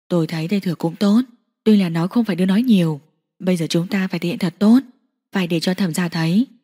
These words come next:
mặc dù gia cảnh của chúng ta bình thường, nhưng con bé Nhân Nhân cũng là đứa con duy nhất,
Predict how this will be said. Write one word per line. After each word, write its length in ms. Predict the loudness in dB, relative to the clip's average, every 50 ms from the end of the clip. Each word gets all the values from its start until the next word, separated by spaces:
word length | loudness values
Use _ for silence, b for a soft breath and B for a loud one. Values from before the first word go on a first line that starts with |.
| _ _ -6
mặc 180 | -2 0 0 2
dù 120 | 2 0
gia 160 | 0 2 0
cảnh 340 | 0 0 -2 -2 -2 -4 -6
của 140 | -6 -6 -4
chúng 200 | -2 -2 -4 -2
ta 120 | -2 -4
bình 200 | -2 -2 -2 -2
thường, 340 | -2 -4 -4 -4 -4 -4 -8 -12 _ _ _ _ _ -4
nhưng 120 | -4 0
con 120 | 0 0
bé 100 | 0 0
Nhân 220 | 2 2 2 4 4
Nhân 300 | 4 4 4 2 2 -2 -4 _ _ _ -2
cũng 160 | -2 0 2
là 100 | 2 2
đứa 120 | 2 2 2
con 180 | 2 2 2
duy 160 | 4 2 2
nhất, 240 | 2 2 0 0 0